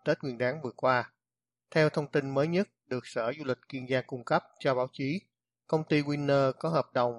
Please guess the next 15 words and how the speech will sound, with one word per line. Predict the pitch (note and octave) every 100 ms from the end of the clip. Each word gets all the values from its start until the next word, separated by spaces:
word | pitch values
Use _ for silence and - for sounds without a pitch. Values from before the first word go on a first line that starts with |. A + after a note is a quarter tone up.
| A2+
với | C#3
công | - C3+ B2+
ty | C3+ B2+ A#2 _ _
We | C#3 C3+
Love | C3 B2 -
Tour | C3 B2 A2+ _
của | - A#2 A#2+
Đài | C3+ A#2+
Loan | B2 B2+ A2+ _ _ _ -
để | B2+ C#3
đưa | C#3+
khách | C3+ F3 - -
đến | C3+ C3+ F3+
Phú | E3+ -
Quốc. | F#3+